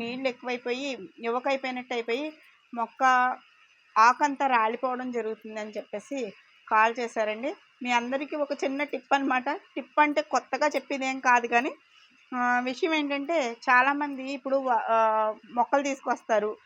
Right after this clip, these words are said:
ఇప్పుడు నేనే ఉన్నాననుకోండి, ఇప్పుడు వీటినన్నింటినీ కూడా వర్షంలో పెట్టాను ప్లాంట్స్‌ని. ఈ రోజుకి ఈ రోజు నేను ట్రాన్స్‌ప్లాంట్ చేయననమాట. ఎందుకు చెప్తున్నాననంటే, ఇప్పుడు దీన్ని వర్షంలో పెట్టడం వల్ల ఏమవుతుందంటే మొత్తం మట్టి అంతా కూడా కదిలిపోతుందండి.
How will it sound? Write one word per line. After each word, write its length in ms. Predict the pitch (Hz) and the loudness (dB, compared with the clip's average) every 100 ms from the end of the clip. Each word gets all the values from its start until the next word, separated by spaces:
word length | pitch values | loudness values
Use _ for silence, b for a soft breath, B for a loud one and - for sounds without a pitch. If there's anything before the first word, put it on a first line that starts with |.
| b b | b b
ఇప్పుడు 180 | - 269 | -4 0
నేనే 400 | 254 262 320 302 | 2 2 0 0
ఉన్నాననుకోండి, 840 | 285 269 269 262 254 240 226 233 233 _ | -2 0 0 -2 -4 -4 -4 -6 -6 _
ఇప్పుడు 280 | 226 226 240 | -10 -8 -6
వీటినన్నింటినీ 720 | 240 254 254 233 247 269 269 | -4 -4 -2 -2 -2 -6 -4
కూడా 180 | 269 269 | 2 4
వర్షంలో 460 | 262 226 - 254 269 | 6 4 2 -2 -2
పెట్టాను 340 | 240 240 240 | -2 -4 -6
ప్లాంట్స్‌ని. 680 | 233 214 220 214 220 220 - b b b - | -2 -2 -2 -6 -10 -12 -12 b b b -6
ఈ 80 | 262 | 2
రోజుకి 360 | 277 285 - 302 | 6 6 4 0
ఈ 40 | |
రోజు 240 | 269 269 262 | 2 0 -2
నేను 200 | 262 359 523 _ - | -4 -6 -8 _ -4
ట్రాన్స్‌ప్లాంట్ 720 | 277 240 240 - 247 254 269 | 2 2 0 -2 -2 -2 -2
చేయననమాట. 520 | 214 214 208 202 196 190 - - | -2 -2 -4 -6 -6 -8 -10 -8
ఎందుకు 320 | 247 254 294 294 | -4 -4 -2 -4
చెప్తున్నాననంటే, 920 | 269 262 254 254 247 240 247 349 539 b b b - | -4 -6 -4 -4 -4 -6 -4 -6 -6 b b b -8
ఇప్పుడు 420 | 302 320 330 330 | -4 0 0 0
దీన్ని 340 | 269 294 302 302 | 0 0 0 4
వర్షంలో 480 | 262 247 349 311 | 4 4 2 2
పెట్టడం 380 | 311 277 277 285 | 2 0 0 0
వల్ల 200 | 294 277 | 2 2
ఏమవుతుందంటే 600 | 254 262 269 262 247 294 | -2 -4 -4 -6 -8 -6
మొత్తం 520 | 302 240 - - 320 | -2 -2 -2 -4 -2
మట్టి 280 | 269 240 - | 0 0 -2
అంతా 220 | 285 277 | -2 -2
కూడా 180 | 269 277 | 0 0
కదిలిపోతుందండి. 1000 | 294 262 233 254 247 240 220 202 196 196 | 2 0 0 -4 -6 -6 -8 -8 -8 -12